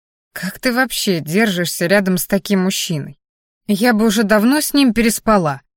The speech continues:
проговорила Инна, стараясь заглушить своим голосом музыку.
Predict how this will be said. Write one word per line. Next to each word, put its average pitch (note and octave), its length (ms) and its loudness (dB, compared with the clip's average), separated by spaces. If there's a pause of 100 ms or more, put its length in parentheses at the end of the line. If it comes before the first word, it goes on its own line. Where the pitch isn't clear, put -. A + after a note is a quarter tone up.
(220)
проговорила E3+ 520 0
Инна, G#3+ 360 2
стараясь A#3 420 2
заглушить G3+ 500 -2
своим F#3+ 320 0
голосом F3 420 -4
музыку. D3 500 -10